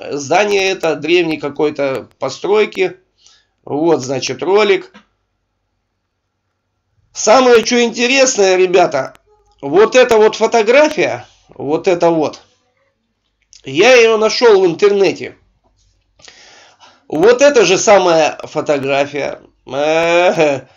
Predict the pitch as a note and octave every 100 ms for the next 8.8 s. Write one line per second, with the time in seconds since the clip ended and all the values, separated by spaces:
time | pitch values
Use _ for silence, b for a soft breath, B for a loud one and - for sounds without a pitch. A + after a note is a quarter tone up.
0 | b b b D3 F#3+ - G3+ E3 D3+ C#3
1 | A2+ - _ - E3+ F3+ A3+ G#3 F3 E3+
2 | - F3+ F#3 F#3+ - G#3 - F3 F3 E3+
3 | F3 E3 F3+ F#3 A#3+ C#4+ D#4+ C4+ B3+ G3
4 | F3 E3+ E3+ D3 D3+ E3 D#3+ - A#3+ C4
5 | B3+ B3 G#3 E3 E3+ E3+ G3+ A3+ E3+ E3+
6 | G3 F3+ G#3 G3 G#3+ A3+ - A#3+ A#3+ F3+
7 | C#3 - _ A#2 C#3 F#3 G3+ E3+ D3 B2+
8 | C#3+ C#3+ C3+ C3 C3 B2+ B2+ B2